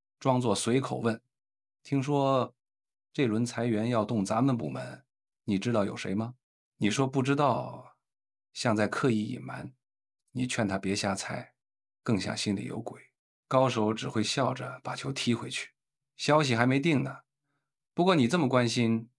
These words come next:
是听到了什么风声，还是担心自己的位置？”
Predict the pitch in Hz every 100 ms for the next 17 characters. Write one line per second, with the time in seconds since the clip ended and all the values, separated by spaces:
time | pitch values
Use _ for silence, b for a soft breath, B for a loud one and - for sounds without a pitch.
0 | _ _ - - 139 190 190 160 113 120
1 | 131 180 196 170 - - _ _ _ _
2 | _ _ - 127 123 120 135 131 135 131
3 | 120 107 147 113 -